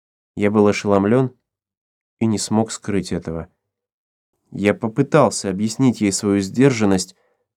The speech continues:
как уважение к её супружескому долгу в отношении заболевшего Жака. Она поверила мне едва ли наполовину. Я был раздражён.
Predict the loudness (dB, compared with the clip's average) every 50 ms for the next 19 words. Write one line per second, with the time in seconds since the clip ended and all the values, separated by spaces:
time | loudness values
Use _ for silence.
0 | _ _ -10 -8 -8 -4 -2 2 4 4 4 4 4 4 6 6 6 6 4 2
1 | 0 0 0 2 2 0 -2 -6 -6 -2 0 0 0 0 -2 -4 -4 -4 -2 -2
2 | -2 0 2 4 4 4 4 4 4 4 4 2 2 0 -2 -2 0 0 2 2
3 | 2 2 2 2 0 2 2 2 4 4 2 0 0 -4 -4 -2 -2 -2 0 2
4 | 4 4 4 2 -2 -8 -10 -12 _ _ _ _ _ _ _ _ _ _ _ _
5 | _ _ _ _ _ _ _ _ _ _ _ _ _ _ _ _ _ -8 -4 0
6 | 2 2 2 2 2 2 2 4 4 4 4 4 4 4 4 4 4 4 2 2
7 | 0 0 0 0 2 2 2 2 2 0 0 -2 -2 -2 0 0 2 2 2 0
8 | 2 2 2 2 2 0 -4 -6 _ _ _ _ _ _ _ _ _ _ _ _
9 | _ _ _ _ _ _ _ _ _ _ _ _ _ _ _ 0 2 2 4 4
10 | 4 4 4 4 2 2 4 4 2 2 0 -4 -4 -6